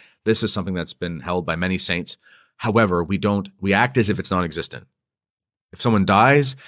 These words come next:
and we're not sure, we pray very hard that somehow this happened, and we pray for their souls, you know, e-, even if they don't have a right of Christian burial,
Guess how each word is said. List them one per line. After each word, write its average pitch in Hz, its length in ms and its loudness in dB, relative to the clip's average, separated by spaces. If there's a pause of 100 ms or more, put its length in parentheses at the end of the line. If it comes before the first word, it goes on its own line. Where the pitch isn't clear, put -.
(180)
and 87 120 -6
we're 87 80 -2
not 82 160 -2
sure, 120 300 6
we 85 120 2
pray 101 560 2
very 98 360 4
hard 95 520 0 (440)
that 87 320 -2
somehow 101 540 2
this 95 200 -2
happened, 101 440 -2
and 87 100 -4
we 82 80 -6
pray 98 220 -2
for 98 100 -4
their 90 140 -2
souls, 98 480 -2
you 90 60 -8
know, 80 120 -10 (100)
e-, 87 140 -10
even 95 180 -6
if 92 140 -8
they 92 60 -6
don't 90 140 -6
have 87 120 -8
a 85 60 -12
right 90 200 -4
of 87 120 -8
Christian 92 320 -10
burial, 92 400 -2